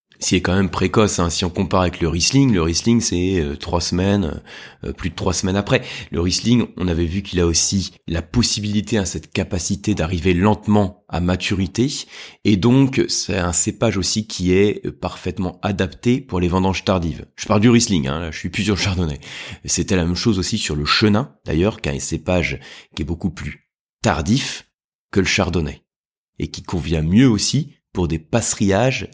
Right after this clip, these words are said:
sur souche, c'est-à-dire des vendanges tardives. Bon, je reviens sur le Chardonnay. Donc ça, c'est une chose à avoir en tête. Alors, avant de vous parler des profils gustatifs, ce que je vais faire, c'est que je vais le comparer, bah, avec nos cépages, euh, méditerranéens que je vais traiter ici.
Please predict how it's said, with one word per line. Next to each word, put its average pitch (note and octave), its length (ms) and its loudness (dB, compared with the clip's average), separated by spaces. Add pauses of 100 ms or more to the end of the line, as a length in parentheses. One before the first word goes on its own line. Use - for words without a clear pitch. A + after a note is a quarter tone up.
sur - 380 -4
souche, - 340 -4
c'est-à-dire F2+ 260 -4
des D#2+ 120 -6
vendanges F2+ 560 -4
tardives. D#2 340 -12 (140)
Bon, - 80 -14 (520)
je - 80 -14
reviens F#3 160 6
sur G#3 140 2
le D#3 60 0
Chardonnay. F2+ 340 -4 (540)
Donc - 160 0
ça, A#3 100 2
c'est A3 140 0
une G3+ 100 4
chose A3+ 420 0
à - 60 0
avoir D3+ 220 2
en A#2+ 80 0
tête. - 240 -2
Alors, B2 260 2
avant G3 220 2
de - 20 4
vous E3+ 140 -4
parler F3+ 260 2
des B2 140 0
profils C#3+ 360 -4
gustatifs, C#3 760 -2 (240)
ce - 100 -10
que D#3 100 4
je C#3 120 2
vais D3+ 60 4
faire, F3+ 280 -2
c'est - 140 0
que A2 80 -4
je - 20 -6
vais A2+ 80 4
le - 60 -2
comparer, B2+ 420 4
bah, B2 80 0
avec F#2 220 -2
nos G2 100 0
cépages, G2 480 -2
euh, E2 160 0
méditerranéens E2 760 -2
que - 140 -10
je E2+ 80 -14
vais D2+ 80 -12
traiter - 300 -10
ici. - 340 -8